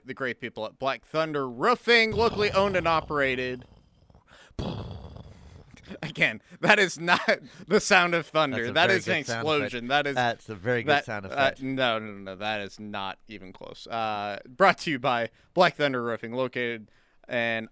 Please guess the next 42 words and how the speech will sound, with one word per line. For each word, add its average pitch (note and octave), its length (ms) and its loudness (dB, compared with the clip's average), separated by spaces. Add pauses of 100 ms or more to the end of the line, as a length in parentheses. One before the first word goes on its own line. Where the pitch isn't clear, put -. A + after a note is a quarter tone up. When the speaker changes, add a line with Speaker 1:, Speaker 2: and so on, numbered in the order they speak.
Speaker 1:
operated B2 720 2
in A#2 360 -2
Norman G#2 460 -10
and G#2 240 -10
in F#2+ 100 -12 (100)
Edmond. C3+ 600 0 (260)
Uh, G2+ 540 -4 (400)
<laughs> - 420 -2
black C#3+ 260 2
thunder C3 200 -2
roofing A#2 280 -6
dot G#2+ 200 -6
com, G#2 180 -8
four F3+ 180 0
oh C#3 60 0
five, B2 320 0
four C#3 160 -8
seven A#2+ 260 -8
three, A#2 280 -10 (340)
eighty E3 300 4
twenty-eight. C#3 680 0
They C#3 120 -2
serve D#3+ 380 -2
all F#3 220 4
the F3 100 0
metro F3 340 0
area, E3+ 340 2
and D#3+ 100 -2
that D#3+ 100 2
includes, D#3+ 540 -4 (480)
uh, C3+ 260 6
all D3+ 100 4
the C#3+ 80 -2
way C3+ 120 4
out A#2+ 160 2
to A2 80 -10
Shawnee, B2+ 720 -2
to A#2+ 140 -16
Yukon, C3 840 -2
down A2+ 220 -2
to - 80 -18
Purcell. D#3 680 4